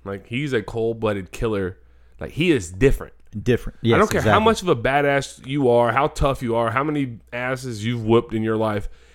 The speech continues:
Speaker 1: If someone throws something at your face or is, looks like they're <laughs> about to throw it at your face, you're gonna flinch a bit.
Speaker 2: Right.
Speaker 1: You might be upset about it and then handle your business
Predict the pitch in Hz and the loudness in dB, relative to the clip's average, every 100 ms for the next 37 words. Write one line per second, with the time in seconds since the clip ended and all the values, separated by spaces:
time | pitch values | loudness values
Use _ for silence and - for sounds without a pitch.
0 | - 160 151 - 185 240 254 220 156 190 | -6 0 0 0 0 2 2 0 0 2
1 | 175 170 156 143 127 - 147 139 143 131 | 4 2 -2 -4 -6 -2 -2 0 -2 0
2 | 147 110 92 - - - 127 - 135 120 | 0 0 -2 -12 -12 -2 0 0 -2 -4
3 | 131 127 117 107 113 160 98 113 95 110 | -12 -10 -8 -2 2 2 0 -4 -2 -2
4 | 110 - 139 113 - 123 110 104 98 107 | 0 0 -2 -6 0 4 6 4 0 -6
5 | 107 - - - - 269 269 156 - 226 | -8 -10 -18 -8 -2 2 2 0 2 2
6 | 247 131 110 185 277 240 - _ - 123 | 2 -2 0 2 2 0 -6 _ 0 2
7 | 98 - 262 302 202 170 113 139 190 165 | 2 0 2 2 2 0 0 0 2 4
8 | 190 196 135 135 131 123 165 156 143 135 | 4 4 0 0 0 -2 -2 0 -2 0
9 | 143 139 117 | 0 0 -4